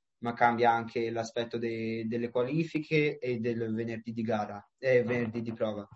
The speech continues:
Infatti il venerdì avremo, eh, le consuete F P uno di sessanta minuti, eh, ma non solo, perché nel pomeriggio ci sarà la qualifica, ovvero una qualifica stile sabato con la Q uno, la Q due, la Q tre,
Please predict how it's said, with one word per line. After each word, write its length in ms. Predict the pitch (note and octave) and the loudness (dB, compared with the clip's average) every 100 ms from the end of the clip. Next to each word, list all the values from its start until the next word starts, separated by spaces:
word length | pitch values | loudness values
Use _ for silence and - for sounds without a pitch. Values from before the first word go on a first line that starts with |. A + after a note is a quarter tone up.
| - - - | -20 -20 -16
Infatti 500 | - C3 D3 D3 - | -10 4 4 4 4
il 80 | D3+ | 2
venerdì 480 | A#2+ A#2+ A#2 A#2+ C3+ | 2 -2 -2 0 2
avremo, 680 | A#2+ A2+ A2 A2+ A2+ A2 _ _ _ - | 2 0 -2 -2 -4 -8 _ _ _ 2
eh, 260 | B2+ A#2 | 8 8
le 120 | A#2+ | 6
consuete 600 | B2 C3 B2 C#3 C3 B2+ A2+ | 2 2 2 4 6 4 2
F 140 | A#2 | -2
P 160 | A2+ C3 | -6 -4
uno 220 | C#3 C#3+ | 0 0
di 100 | A2 | 0
sessanta 540 | - A2 G#2+ A2+ A2+ | -6 -12 -8 -4 0
minuti, 520 | B2 C#3 C#3 D3 E3 - _ _ _ | 0 -2 -4 -2 -4 -4 _ _ _
eh, 300 | C#3 C#3+ C#3 | 6 8 8
ma 160 | D3 E3 | 8 6
non 200 | D#3+ D3+ | 8 6
solo, 320 | E3+ D#3 A2 | 6 6 6
perché 260 | - - | -2 0
nel 160 | B2 B2+ | 0 0
pomeriggio 760 | C3+ C3 D3 D3+ D3 D#3+ D#3+ _ _ | -2 0 2 2 8 6 6 _ _
ci 140 | - | -8
sarà 240 | A#2 B2+ A#2 | 2 4 4
la 160 | A#2+ | 2
qualifica, 600 | B2 B2+ A#2+ - G2 G#2 - _ _ _ | 2 2 2 -4 -8 -10 -12 _ _ _
ovvero 360 | B2+ A#2+ B2+ A2+ | -2 4 4 4
una 240 | A2+ A#2+ | 2 0
qualifica 760 | A#2+ B2+ B2 A#2 G#2+ A2 G#2+ - | 2 2 2 -4 -2 0 0 -6
stile 380 | - - D3 C#3 | -18 -6 0 2
sabato 720 | C3 C3 B2+ C#3 D3+ D#3+ D#3+ _ | 4 6 4 4 6 6 6 _
con 200 | - A#2+ | 0 2
la 300 | A#2 A#2 A#2 | 2 0 -2
Q 60 | B2+ | -2
uno, 340 | A#2+ A2 A2 | -2 0 0
la 200 | A2 A2 | 0 -2
Q 160 | - A#2 | -4 -4
due, 340 | A2+ A#2 A#2 | -2 -2 -2
la 120 | G#2+ A2 | -4 -10
Q 160 | C3 | -10
tre, 360 | - C3+ D#3+ D#3+ | -4 2 2 2